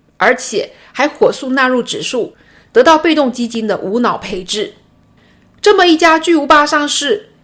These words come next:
对全球股市的资金分流是显然的。那么，SpaceX 的I P O将创下全球I P O融资规模纪录。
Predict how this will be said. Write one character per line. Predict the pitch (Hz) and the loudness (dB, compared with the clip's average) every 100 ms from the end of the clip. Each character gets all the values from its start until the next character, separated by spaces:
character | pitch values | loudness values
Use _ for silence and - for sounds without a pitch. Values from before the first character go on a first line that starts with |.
| - | 0
对 | 370 339 | 4 4
全 | - 233 294 | 2 0 0
球 | 277 277 | 0 -2
股 | 269 160 | -2 -6
市 | 165 254 | -2 -2
的 | 190 | -2
资 | 220 | -4
金 | 214 226 | -6 -4
分 | 226 226 | -2 -2
流 | 202 165 | -2 -4
是 | 180 | -6
显 | 202 - 151 | -8 -6 -6
然 | 160 175 | -6 -2
的。 | 190 - - _ _ _ _ _ _ _ _ _ - | -2 -2 -8 _ _ _ _ _ _ _ _ _ -6
那 | 285 | 0
么， | 262 - - - - | 0 -2 -10 -20 -16
SpaceX | - 339 381 370 320 240 - | -2 2 2 2 2 2 -2
的 | 208 | -4
I | - 262 | 0 -2
P | - 269 | 0 2
O | 262 | 2
将 | 262 233 240 | 2 -2 -4
创 | - 254 214 | -4 -4 -2
下 | 220 196 | -2 -2
全 | - 202 | -4 -10
球 | 226 | -8
I | - 220 | -4 -2
P | 220 226 | 0 0
O | 214 | 2
融 | 190 185 | 0 -4
资 | 208 | -8
规 | 226 247 | -6 -6
模 | 220 175 | -4 -6
纪 | - 226 | -8 -6
录。 | 208 190 | -6 -6